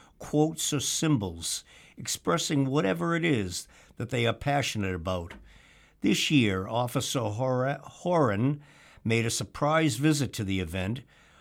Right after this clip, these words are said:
much to the delight of many who had him as a teacher and guide in their fifth grade dare classes. The goal of the event is to promote,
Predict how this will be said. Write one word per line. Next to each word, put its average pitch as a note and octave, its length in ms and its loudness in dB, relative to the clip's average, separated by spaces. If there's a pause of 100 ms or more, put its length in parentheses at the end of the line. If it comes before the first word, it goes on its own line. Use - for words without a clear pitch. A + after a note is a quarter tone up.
(220)
much B2+ 360 2
to D3 100 2
the A#2+ 140 2
delight B2 420 4
of A2 100 0
many A2+ 500 4 (420)
who A#2+ 160 0
had B2+ 320 4
him C3 240 4
as A2+ 200 -2
a G#2+ 120 0
teacher D#3 580 0
and A2 340 0
guide A#2+ 480 2
in G2+ 140 0
their G#2 160 0
fifth B2+ 640 -4
grade A#2+ 720 0
dare C3 380 2
classes. F#2 960 -6 (720)
The B2+ 100 0
goal D#3+ 400 4
of C3+ 100 4
the A2+ 140 4
event G2+ 440 0
is G#2+ 240 -6
to A2 100 -2
promote, B2+ 580 4